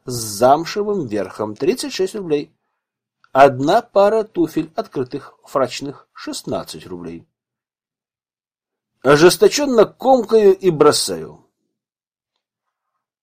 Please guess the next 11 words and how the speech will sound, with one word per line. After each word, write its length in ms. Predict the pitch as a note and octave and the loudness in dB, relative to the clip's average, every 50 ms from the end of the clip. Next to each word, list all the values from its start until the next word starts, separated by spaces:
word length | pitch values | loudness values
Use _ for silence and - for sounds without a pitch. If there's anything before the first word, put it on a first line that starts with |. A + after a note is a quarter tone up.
| _ _ _ _ _ _ _ _ _ _ _ _ _ _ _ _ _ _ _ _ _ _ _ _ _ _ _ _ _ - | _ _ _ _ _ _ _ _ _ _ _ _ _ _ _ _ _ _ _ _ _ _ _ _ _ _ _ _ _ 0
А 180 | - B2+ C#3+ | 6 6 8
вот 240 | F3+ B3+ D#4 D#4 D#4 | 8 8 4 2 2
еще 600 | D#4 D4+ C#4 - - - E3+ F3+ F3+ F#3 F#3+ F#3 | 0 0 2 0 0 2 6 8 8 8 8 8
записочка. 1120 | E3 E3+ F#3 F3 D#3+ E3 F3+ F3+ F3 D#3+ E3 E3+ D#3+ D#3+ - - E3+ D#3 D3+ D3+ D3+ - - - - - - - | 6 4 2 0 0 0 0 0 0 0 0 -2 -4 -6 -6 -6 -4 -4 -4 -4 -6 -12 -16 -18 -20 -18 -12 -10
Хм, 220 | F3 E3 C3+ A#2 | -10 -10 -10 -10
какая 440 | - - A2 - B2+ A#2 A2+ A2 A2 | -8 -8 -6 -4 -2 -2 -2 -2 -4
милая 540 | G#2+ G#2+ A2+ C#3 G3+ C4+ D4 C#4+ D4+ D4 C4 | -4 -4 -4 -4 -4 -4 -4 -4 -4 -4 -4
записочка, 1000 | A#3+ C#4+ C#4 A3 - A#3+ F3+ D3+ - B2 A2 - - - - F2+ D#2 - - - | -4 -4 -6 -6 -4 -2 -2 -2 -2 -4 -8 -8 -10 -12 -12 -12 -12 -12 -16 -20
жизнерадостная. 1500 | - - - G2+ B2 F3 A#3 A3+ F3 D3+ F#3+ A3+ A3+ A3 A3+ G#3 E3+ C3 G#2 F2+ - - - C2 - - - - - _ _ _ _ _ _ _ _ _ _ _ _ _ _ _ _ _ _ _ _ _ _ _ _ _ _ _ _ _ _ _ _ _ _ _ _ _ _ _ _ _ _ _ _ _ _ _ _ _ _ _ _ _ _ _ _ _ - | -20 -16 -10 -2 2 4 4 4 2 -2 0 2 4 6 6 6 6 4 0 -4 -10 -12 -14 -16 -20 -20 -20 -20 -20 _ _ _ _ _ _ _ _ _ _ _ _ _ _ _ _ _ _ _ _ _ _ _ _ _ _ _ _ _ _ _ _ _ _ _ _ _ _ _ _ _ _ _ _ _ _ _ _ _ _ _ _ _ _ _ _ _ -2
Петроград. 840 | E3 F3 F3 - D#3 E3+ D3 A2+ A#2 B2 B2 - - - - _ _ _ _ _ _ _ _ _ _ _ _ _ _ _ - | -2 -2 2 4 4 4 4 4 2 -4 -4 -4 -6 -16 -20 _ _ _ _ _ _ _ _ _ _ _ _ _ _ _ 4
Первое 800 | C#3 G3+ C#4 C#4+ C#4 C4 A#3+ A#3 A3+ A3 G3+ F#3 F3+ F3 - | 6 8 8 8 6 2 0 2 2 2 2 2 -2 -6 -10